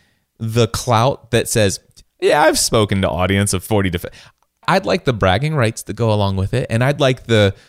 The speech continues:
aura of success that would surround that. I, I'm, I'm enticed by some of those things.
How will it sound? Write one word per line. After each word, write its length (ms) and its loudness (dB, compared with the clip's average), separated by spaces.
aura 680 4
of 120 2
success 720 -2
that 340 -2
would 320 0
surround 680 0
that. 340 -2
I, 200 -2
I'm, 160 0
I'm 180 0
enticed 800 -4
by 140 0
some 200 -2
of 80 -2
those 240 -2
things. 420 -4